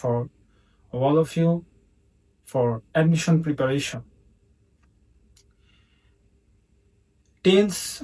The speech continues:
হচ্ছে কাজের যে সময় সেটিকে বোঝায়। টেন্সটা যারা অ্যাডমিশন পরীক্ষা দেয় তারা অনেকেই দেখা গেছে যে এটি ঠিক মতো পড়ে না বা এটি, আহ, অবহেলা করে।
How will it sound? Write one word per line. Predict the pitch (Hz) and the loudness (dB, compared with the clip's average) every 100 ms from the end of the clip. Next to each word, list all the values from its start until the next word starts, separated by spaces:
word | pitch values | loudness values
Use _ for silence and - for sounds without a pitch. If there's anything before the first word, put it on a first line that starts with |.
| - | -4
হচ্ছে | 165 - 147 127 - _ _ _ _ | -2 0 -2 -4 -10 _ _ _ _
কাজের | - 143 147 160 | 0 2 4 4
যে | 156 | 4
সময় | 151 - 131 123 | 0 0 -2 -2
সেটিকে | 135 - 143 127 | -2 -4 -4 -4
বোঝায়। | 120 117 - 107 - _ _ _ - | -4 -6 -8 -12 -14 _ _ _ -2
টেন্সটা | 151 151 - - 160 156 _ _ _ _ - | 0 0 0 0 2 0 _ _ _ _ -6
যারা | 127 123 117 120 | -2 0 -2 -4
অ্যাডমিশন | 147 139 147 160 | -4 -2 -2 -2
পরীক্ষা | 143 147 143 151 | 0 0 0 -2
দেয় | 127 123 | 0 -2
তারা | 123 127 120 120 - | -2 0 0 -2 -4
অনেকেই | 151 175 170 147 | -2 0 0 0
দেখা | 143 135 123 | 0 -4 -4
গেছে | 131 127 - | -6 -6 -6
যে | 123 | -6
এটি | 123 117 | -8 -8
ঠিক | 147 139 | -8 -6
মতো | 139 139 | -4 -4
পড়ে | 147 143 | -2 -2
না | 127 113 _ _ _ _ _ - | -2 -6 _ _ _ _ _ -10
বা | 120 120 117 113 139 | -4 0 0 -2 -6
এটি, | 120 127 | -10 -8
আহ, | 123 117 123 127 120 - | -8 -8 -8 -6 -4 2
অবহেলা | 160 170 170 156 | 4 6 4 2
করে। | 131 | 0